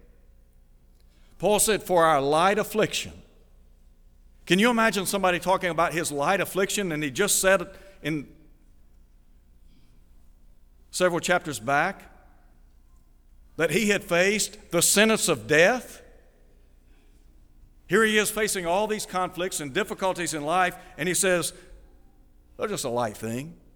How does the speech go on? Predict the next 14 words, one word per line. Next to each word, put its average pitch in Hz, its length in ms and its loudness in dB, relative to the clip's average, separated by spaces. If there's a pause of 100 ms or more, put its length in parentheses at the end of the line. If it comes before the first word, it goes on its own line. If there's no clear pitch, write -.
(640)
For - 140 6
our 170 120 10
light 185 240 8
affliction, 202 480 2
which 202 200 4
is 165 120 0
but 175 200 2
for 170 160 0
a 156 40 0
moment, 170 420 0
is 160 180 -2
working 196 440 2
for 143 260 0
us 143 480 2